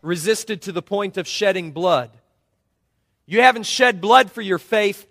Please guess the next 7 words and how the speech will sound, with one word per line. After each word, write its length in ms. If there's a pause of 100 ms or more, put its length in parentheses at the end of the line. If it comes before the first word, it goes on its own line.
(240)
yet, 720 (1900)
but 120
it's 200
coming. 360 (1300)
More 340
intense 880 (380)
persecution 1000